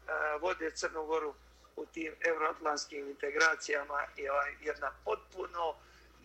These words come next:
jedna situacija koju, koja je, e, za nevjerovat. Ali, e,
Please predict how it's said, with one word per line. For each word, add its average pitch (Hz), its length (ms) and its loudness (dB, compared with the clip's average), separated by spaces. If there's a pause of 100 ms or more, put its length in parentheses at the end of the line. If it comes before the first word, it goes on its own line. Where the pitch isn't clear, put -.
(200)
jedna 175 320 2
situacija 180 600 0 (100)
koju, 170 300 -2 (540)
koja 165 300 4
je, 165 180 -2
e, - 60 -6 (960)
za 160 160 -4
nevjerovat. 151 600 -4
Ali, 180 160 2
e, 175 60 -8